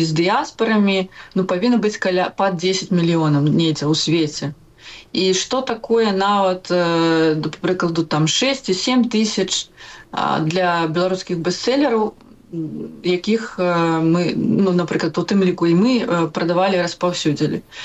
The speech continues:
Я думаю, што ўвесь час сярод гэтых мільёнаў чытачоў будуць знаходзіцца новыя,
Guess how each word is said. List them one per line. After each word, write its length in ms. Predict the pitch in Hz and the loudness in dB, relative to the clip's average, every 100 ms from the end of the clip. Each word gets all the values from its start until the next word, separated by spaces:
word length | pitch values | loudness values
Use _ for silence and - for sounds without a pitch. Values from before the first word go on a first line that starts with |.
| - | -6
Я 80 | 175 | -2
думаю, 280 | 180 233 226 | 2 2 2
што 400 | 220 - 214 185 | 0 0 0 0
ўвесь 560 | - - 190 226 214 - | -2 -2 0 0 -2 -4
час 400 | 226 208 185 - | 0 0 0 -4
сярод 320 | 175 180 175 | -2 -2 -2
гэтых 380 | 185 196 180 185 | -2 -2 -2 2
мільёнаў 640 | 180 196 220 196 165 156 | 2 2 2 2 2 -2
чытачоў 520 | - - 175 - 277 | -4 -4 -4 -2 0
будуць 320 | 202 185 185 - - - - | 0 0 -2 -6 -20 -16 -4
знаходзіцца 600 | 175 196 214 196 175 175 | -2 0 0 0 -2 0
новыя, 600 | 170 185 269 285 302 311 | 2 2 2 2 2 0